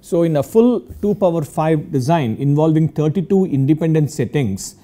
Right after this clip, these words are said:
you would have been in a position to estimate, uh, the, uh, constant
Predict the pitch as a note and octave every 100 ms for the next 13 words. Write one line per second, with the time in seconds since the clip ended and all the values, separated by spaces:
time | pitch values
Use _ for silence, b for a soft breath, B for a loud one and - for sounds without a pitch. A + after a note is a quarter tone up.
0 | b b b D#3 D#3 E3 D#3 D3+ D3+ F3+
1 | D#3 B2+ C3 B2 E3+ F#3 E3+ C#3 G#2+ A2
2 | - E3+ D#3+ E3+ - - A#2+ G#2 G#2 B
3 | B B _ B2 B2 A#2 - - _ _
4 | _ G#2 A2 G2+ - B2+ C#3+ - - G3+
5 | A3